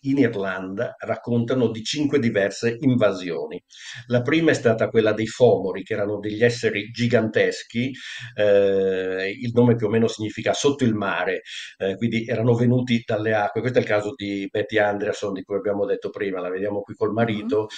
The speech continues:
Speaker 1: eh, e vedeva arrivare questi esseri col testone che ricordano un po' quelli che abbiamo visto scolpiti nella pietra, che tra l'altro si muovevano in una maniera stranissima, quasi a scatti. Ecco, bravo, perfetto.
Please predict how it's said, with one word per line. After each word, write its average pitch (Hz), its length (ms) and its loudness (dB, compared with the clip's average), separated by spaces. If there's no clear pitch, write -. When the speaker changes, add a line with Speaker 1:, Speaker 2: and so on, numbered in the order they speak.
Speaker 1:
eh, 90 380 -2
e - 80 -6
vedeva 139 300 6
arrivare 113 380 2
questi - 220 -4
esseri 104 280 0
col 104 140 -4
testone 107 360 2
che 104 100 -4
ricordano 92 420 -6
un 92 80 -8
po' 104 120 -6
quelli 110 240 -4
che 107 80 -2
abbiamo 101 320 -2
visto 95 1000 0
scolpiti 110 640 -2
nella 110 220 2
pietra, 107 260 0
che 156 100 -6
tra 202 120 4
l'altro 220 160 2
si 104 140 -6
muovevano 127 340 6
in 123 100 4
una 113 140 6
maniera 117 300 2
stranissima, - 600 -6
quasi 107 340 -6
a 110 80 -8
scatti. - 580 -4
Ecco, 95 300 -6
bravo, 82 280 -6
perfetto. 87 600 -6